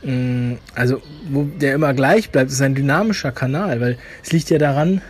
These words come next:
was lese ich für Bücher. Und ich bin auf einem anderen Entwicklungsstand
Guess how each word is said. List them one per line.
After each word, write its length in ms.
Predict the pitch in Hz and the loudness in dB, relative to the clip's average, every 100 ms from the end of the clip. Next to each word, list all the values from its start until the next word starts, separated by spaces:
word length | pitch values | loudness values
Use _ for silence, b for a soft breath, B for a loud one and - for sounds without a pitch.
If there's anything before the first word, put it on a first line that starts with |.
| B - - | B -16 -4
was 400 | 131 156 - - - - | 2 2 0 -6 -8 -6
lese 380 | - 135 151 139 | 0 4 4 2
ich 100 | 123 | -2
für 120 | - | 0
Bücher. 340 | 127 208 123 107 - - - - B B B B B B | 0 0 -2 -6 -14 -20 -20 -20 B B B B B B
Und 160 | 151 143 | 0 0
ich 120 | 135 | 0
bin 200 | 160 151 | 2 2
auf 140 | 139 | 0
einem 80 | 151 | -2
anderen 260 | 127 151 135 | 0 0 0
Entwicklungsstand 800 | 135 180 190 165 - 139 147 | 0 0 0 -2 0 -2 -2